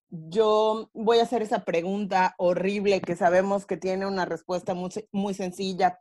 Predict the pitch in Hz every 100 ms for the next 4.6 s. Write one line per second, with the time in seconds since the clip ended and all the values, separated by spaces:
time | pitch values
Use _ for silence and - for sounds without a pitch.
0 | - 190 196 190 170 - - - 190 190
1 | 202 214 190 156 170 190 180 180 180 175
2 | 165 180 165 - 190 196 - 190 185 180
3 | - 202 190 190 190 196 - 208 190 180
4 | 180 190 196 - 190 185